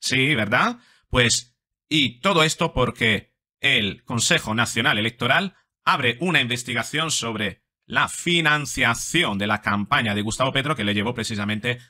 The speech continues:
a la presidencia. Quédate conmigo en este vídeo porque abramos, abrimos un nuevo fascículo, el fascículo de la política colombiana, para analizar sobre todo la personalidad de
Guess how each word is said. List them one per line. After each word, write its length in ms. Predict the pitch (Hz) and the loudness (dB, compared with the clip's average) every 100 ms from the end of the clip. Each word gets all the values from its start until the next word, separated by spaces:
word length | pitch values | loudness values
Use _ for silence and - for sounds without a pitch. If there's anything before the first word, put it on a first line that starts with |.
| _ | _
a 140 | - | 0
la 160 | 170 151 | 2 0
presidencia. 500 | 147 135 107 98 101 | -2 -4 -6 -4 0
Quédate 280 | 202 190 185 | 0 0 0
conmigo 280 | 175 170 131 | 0 0 0
en 40 | |
este 220 | 127 131 | 0 0
vídeo 320 | 151 185 202 | 0 2 0
porque 220 | 165 139 127 | 0 0 2
abramos, 500 | 143 185 139 117 - | 2 0 -2 -6 -2
abrimos 480 | 247 233 170 117 - | -2 0 -2 -2 -4
un 100 | 120 | -2
nuevo 300 | 175 135 - _ | 0 0 -4 _
fascículo, 680 | - 196 185 180 175 185 202 - - | -2 0 0 2 2 2 0 -6 -6
el 140 | 139 | -4
fascículo 540 | 117 - 175 165 135 107 | -2 0 0 0 -2 0
de 240 | 127 123 | 0 2
la 400 | 120 95 95 _ _ - | 2 0 -2 _ _ -4
política 720 | 120 131 185 - 117 92 98 | 2 2 2 -2 -2 -2 -2
colombiana, 800 | - 180 180 147 147 180 170 180 | 0 4 4 4 2 2 2 0
para 180 | - 170 | 2 2
analizar 680 | 147 123 - - - 170 - _ - | 2 0 0 0 0 0 -8 _ -6
sobre 260 | - 185 | 0 2
todo 140 | 175 180 | 4 4
la 180 | 147 147 | 4 2
personalidad 1000 | 143 135 - 143 135 127 123 185 196 - _ _ _ | 2 2 2 2 2 2 2 2 0 -8 _ _ _
de 560 | 101 123 123 98 _ | -4 2 2 0 _